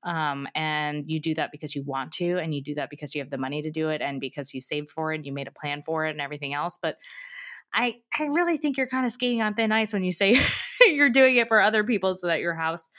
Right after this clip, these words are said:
will maintain its value. I mean, or increase in value. I think if anything, it'll just maintain its value, um,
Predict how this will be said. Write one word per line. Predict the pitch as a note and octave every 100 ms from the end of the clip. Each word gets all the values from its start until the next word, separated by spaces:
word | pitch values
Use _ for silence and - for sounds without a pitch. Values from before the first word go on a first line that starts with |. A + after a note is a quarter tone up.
| - - -
will | F3 D#3+
maintain | D#3 D#3 D#3 D#3 D#3
its | -
value. | D3 D3+ D3+
I | D3+
mean, | E3+ E3 D#3 -
or | E3 D#3
increase | - E3+ E3 D#3 C#3+
in | C#3
value. | C3+ C3+ C#3+
I | C#3+
think | D#3 G#3
if | D#3+
anything, | E3 F#3+ D#3
it'll | C#3+ C#3+
just | D#3 E3
maintain | D3 E3 C#3+ B2+
its | A2+
value, | - C3 C3 C3 C3+ - - - -
um, | E3 D#3 D3